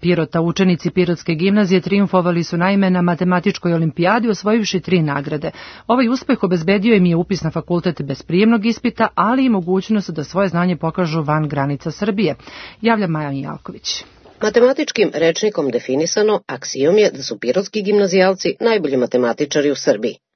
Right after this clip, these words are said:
Speaker 2: Zlatno odličje u rukama Alekse Stojiljkovića vodi ga na Međunarodnu matematičku olimpijadu.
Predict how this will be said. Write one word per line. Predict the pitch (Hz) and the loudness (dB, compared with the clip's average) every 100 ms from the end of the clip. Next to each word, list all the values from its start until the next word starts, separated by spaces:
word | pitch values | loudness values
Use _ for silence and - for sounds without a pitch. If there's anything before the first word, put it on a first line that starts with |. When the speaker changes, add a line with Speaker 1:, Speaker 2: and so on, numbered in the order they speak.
| - | -10
Speaker 2:
Zlatno | 131 139 139 139 | 0 2 2 0
odličje | 131 143 135 170 - 123 | 0 0 2 0 2 2
u | |
rukama | 120 139 170 139 117 | 2 2 0 0 -2
Alekse | 127 131 143 - | 0 0 -2 -8
Stojiljkovića | - 202 113 - 196 196 190 - | -8 -10 -6 0 0 2 0 -2
vodi | 143 123 110 143 | -4 -4 -2 0
ga | 170 - | 0 0
na | 202 | 2
Međunarodnu | 190 135 120 107 110 156 160 | 2 2 -2 -2 2 2 2
matematičku | 151 139 117 151 - - 139 | -2 0 -2 -4 -12 -2 2
olimpijadu. | 143 156 170 110 - | 2 2 2 2 -4